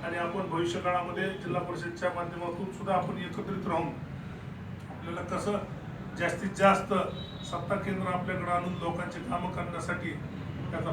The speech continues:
फायदा आपल्याला करता येईल, या माध्यमातून भविष्य काळामध्ये आपण त्या ठिकाणी काम करू, एवढंच ह्या ठिकाणी सांगतो. आणि परत एकदा आपण सर्वजण त्या ठिकाणी आम्हाला जी मदत केली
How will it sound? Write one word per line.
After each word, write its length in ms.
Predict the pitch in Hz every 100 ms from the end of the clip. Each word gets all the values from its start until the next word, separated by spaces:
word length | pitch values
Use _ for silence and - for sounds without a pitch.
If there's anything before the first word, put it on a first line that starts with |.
| -
फायदा 240 | 175 175
आपल्याला 320 | 180 - 170
करता 360 | 170 170 156 175
येईल, 140 | 165 - 151
या 120 | 156
माध्यमातून 580 | 165 160 165 165 - 147
भविष्य 280 | 156 160 165
काळामध्ये 380 | 160 156 151
आपण 260 | 156 151 143
त्या 100 | 156
ठिकाणी 360 | 156 - 156 165
काम 180 | 180
करू, 260 | 180 185 175 160 - - - - - 202
एवढंच 300 | 196 214 -
ह्या 140 | 185 185
ठिकाणी 320 | - 185 175
सांगतो. 420 | 175 175 170 156 151 - - - - - 180
आणि 80 | 180
परत 280 | 180 208 202
एकदा 240 | 196 185 185
आपण 240 | 185 190
सर्वजण 460 | 165 180 185 165 175 - - - - - - - - 165
त्या 100 | 175
ठिकाणी 400 | 175 170 175 175
आम्हाला 280 | 170 170
जी 160 | 160 143
मदत 280 | 175 202 196
केली 280 | 196 180